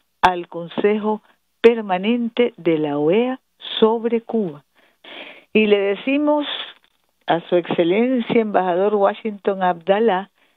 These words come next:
que es el presidente del Consejo Permanente, que la convocatoria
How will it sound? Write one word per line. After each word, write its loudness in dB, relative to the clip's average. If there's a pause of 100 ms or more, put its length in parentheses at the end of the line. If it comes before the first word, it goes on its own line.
(260)
que -2
es 2
el -2 (120)
presidente 0 (420)
del 2
Consejo -2
Permanente, -2 (840)
que 0 (1000)
la 4
convocatoria -2